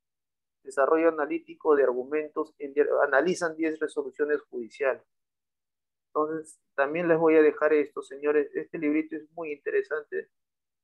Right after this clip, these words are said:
Esto, eh, ayuda mucho también a entender con mucho más, este, claridad,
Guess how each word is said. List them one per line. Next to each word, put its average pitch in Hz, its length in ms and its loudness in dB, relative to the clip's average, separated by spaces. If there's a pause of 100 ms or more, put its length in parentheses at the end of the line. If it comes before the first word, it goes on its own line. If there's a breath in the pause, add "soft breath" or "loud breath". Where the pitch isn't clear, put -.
(180)
Esto, - 640 -2 (340)
eh, 143 640 -4
ayuda 160 400 4
mucho 160 360 -6
también 147 320 -4
a 151 60 0
entender 147 580 2 (560)
con 139 220 -6
mucho 139 340 -6
más, 156 320 0
este, 147 340 -8
claridad, 139 600 2